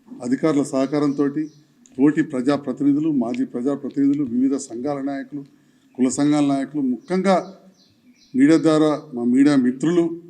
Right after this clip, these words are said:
మహిళలు అందరి సహకారం ఉంటే మన జగిత్యాల పట్టణాన్ని మంచిగా అభివృద్ధి చేసుకుందాం. ఆ చేసే దిశలో అందరి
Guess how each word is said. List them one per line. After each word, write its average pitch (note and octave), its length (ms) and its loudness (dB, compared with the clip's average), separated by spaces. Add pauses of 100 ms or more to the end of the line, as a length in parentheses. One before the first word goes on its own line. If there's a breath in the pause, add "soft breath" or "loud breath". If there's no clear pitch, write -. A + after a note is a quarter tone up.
(1080)
మహిళలు E3 580 6 (520)
అందరి E3+ 280 2
సహకారం D3 480 -2
ఉంటే C#3 480 -2 (320)
మన B2 80 -2
జగిత్యాల C#3 460 -2
పట్టణాన్ని C3 640 -4 (560)
మంచిగా B2+ 480 -2 (580)
అభివృద్ధి C#3 380 -2
చేసుకుందాం. C3 580 0 (420 soft breath)
ఆ A#2+ 40 -12 (140)
చేసే D3+ 240 0
దిశలో D#3 600 -2 (340)
అందరి C#3 440 4